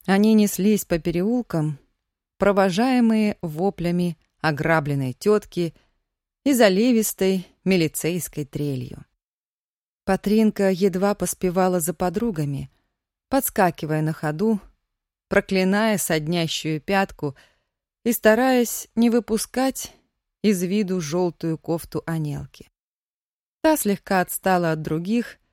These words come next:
и, когда Патринка догнала ее, со всей силы ткнула ее в плечо кулаком. «Что ты?» задыхаясь, спросила та. «Дура,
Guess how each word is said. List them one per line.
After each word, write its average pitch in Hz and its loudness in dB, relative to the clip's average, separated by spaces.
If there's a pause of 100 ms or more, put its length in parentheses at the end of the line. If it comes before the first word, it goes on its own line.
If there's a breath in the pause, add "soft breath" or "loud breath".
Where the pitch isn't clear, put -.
(400)
и, 202 0 (100)
когда 196 2
Патринка 196 -2
догнала 190 0
ее, 143 -6 (800)
со 190 4
всей 277 0
силы 240 2
ткнула 202 0
ее 165 0
в - -20
плечо 170 -2
кулаком. 143 -6 (1160)
«Что - 4
ты?» 247 2 (880)
задыхаясь, 170 0
спросила 156 -6
та. 147 -8 (1040)
«Дура, 208 2